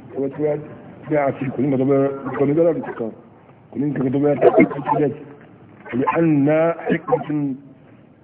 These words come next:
تؤثر عليه فيكون خالقكم من أجل هذه العلة. Wípé hikma ìyẹn ń ṣe pé bá a rí nǹkan bẹ̀ ni. Ọlọ́run bá lè mọ jẹun tí màá máa rí tí nǹkan tó ń rí ń bẹ́ẹ̀ nítorí di eléyìí.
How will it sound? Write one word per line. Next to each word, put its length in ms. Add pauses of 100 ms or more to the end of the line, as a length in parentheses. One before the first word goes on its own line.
تؤثر 540
عليه 680 (280)
فيكون 640
خالقكم 920
من 280
أجل 240
هذه 460
العلة. 520 (920)
Wípé 320 (400)
hikma 380 (720)
ìyẹn 240
ń 40
ṣe 180 (100)
pé 120
bá 200
a 60
rí 100
nǹkan 340
bẹ̀ 160
ni. 60 (960)
Ọlọ́run 220 (100)
bá 80
lè 80
mọ 220
jẹun 140
tí 60
màá 160
máa 220
rí 120
tí 120
nǹkan 220
tó 100
ń 140
rí 100
ń 80
bẹ́ẹ̀ 260 (340)
nítorí 280
di 200
eléyìí. 260